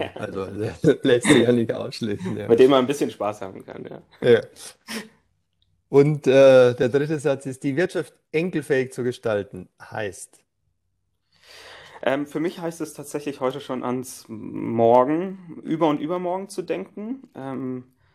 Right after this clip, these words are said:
Speaker 1: wir haben jetzt noch die Möglichkeit, den Umbau zur klimaneutralen Wirtschaft zwanzig fünfundvierzig loszutreten. Und, ähm, die Wirtschaft enkelfähig zu machen, heißt jetzt anzufangen, denn jeder verlorene Tag macht die Transformation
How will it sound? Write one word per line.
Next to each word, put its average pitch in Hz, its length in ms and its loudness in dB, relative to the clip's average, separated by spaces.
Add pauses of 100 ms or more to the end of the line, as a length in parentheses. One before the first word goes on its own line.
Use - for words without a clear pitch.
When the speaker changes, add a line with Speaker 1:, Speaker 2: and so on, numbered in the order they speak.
(260)
Speaker 1:
wir 120 80 0
haben 127 120 2
jetzt 139 200 0
noch 170 80 0
die 160 100 0
Möglichkeit, 151 640 -4
den 135 140 -10
Umbau 139 540 -4
zur 127 220 -6
klimaneutralen 127 880 -6
Wirtschaft 147 760 -4
zwanzig 135 720 -8
fünfundvierzig 165 880 -4
loszutreten. 147 920 -8 (880)
Und, 131 500 -2
ähm, 120 280 -2
die 123 100 -2
Wirtschaft 135 240 -6
enkelfähig 143 480 -4
zu - 80 -8
machen, 135 300 -2
heißt 127 180 -4
jetzt 139 180 -4
anzufangen, 156 540 -2
denn 131 280 -2
jeder 135 200 -4
verlorene 139 460 -4
Tag 131 260 -8
macht 135 160 -8
die 139 60 -10
Transformation 131 1040 -4